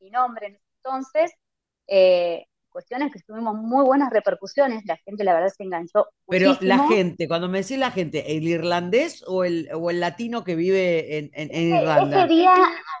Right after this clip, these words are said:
Speaker 1: ese día el bar estaba lleno, porque imagínate que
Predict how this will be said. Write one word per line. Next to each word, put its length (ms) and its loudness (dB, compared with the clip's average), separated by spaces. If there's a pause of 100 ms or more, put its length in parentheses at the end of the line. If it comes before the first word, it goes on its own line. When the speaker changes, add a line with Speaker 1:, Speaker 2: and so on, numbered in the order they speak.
(160)
Speaker 1:
ese 320 6
día 260 4
el 180 2
bar 120 4
estaba 320 2 (120)
lleno, 480 -4
porque 280 -6
imagínate 480 -4
que 260 -6